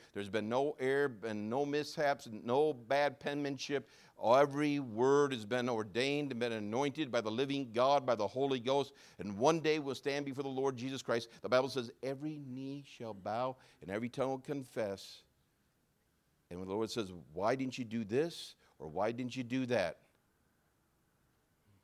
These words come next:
are we gonna be speechless? Where's your garments? What do they do to him? The angels came, they did what?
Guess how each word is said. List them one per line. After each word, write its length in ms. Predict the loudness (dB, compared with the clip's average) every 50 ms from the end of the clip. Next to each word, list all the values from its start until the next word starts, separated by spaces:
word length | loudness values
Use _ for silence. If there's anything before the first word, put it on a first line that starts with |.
| _ _ _ _ _ _ _ _ _ _
are 80 | _ -10
we 100 | -8 -6
gonna 100 | -6 -6
be 80 | -8 -8
speechless? 760 | -10 -10 _ -10 -10 -8 -10 -14 -14 -14 -14 -18 -20 -20 -20 _ _ _ _ _ _ _ _ _ _ _ _ _ _
Where's 300 | -4 -2 -2 -2 0 -2
your 100 | -6 -4
garments? 640 | -2 -2 -2 -2 -2 -4 -8 -12 _ -20 -20 -20 -20 -20 -20 -20 -20 _ _ _ _ _ _ _ _ _ _ _ _ _ _ _ _ _ _ _ _ _ _ _ _ _ _ _ _ _ _ _ _ _ _ -8
What 200 | -8 -8 -8 -6
do 60 | -8
they 120 | -8 -8
do 180 | -6 -6 -8 -8
to 180 | -8 -8 -12 -12
him? 160 | -12 -12 -16 _ _ _ _ _ _ _ _ _ _ _ _ _ _ _ _ _ _ _ _ _ _ _ _ _ _ _ _ _ _ _ _ _ _ _ _ _ _ _ _ _ _ _ _ _ _ _ _ _ _ _ _ _ _ _ _ _ _ _ _ _ _ _ _ _ _ _ _ _ _ _ _
The 100 | -10 -8
angels 420 | -6 -4 -4 -4 -2 -4 -6 -6 -8
came, 380 | -10 -8 -6 -6 -6 -6 -6
they 100 | -8 -8
did 180 | -4 -4 -4 -4
what? 260 | -4 -6 -6 -6 -8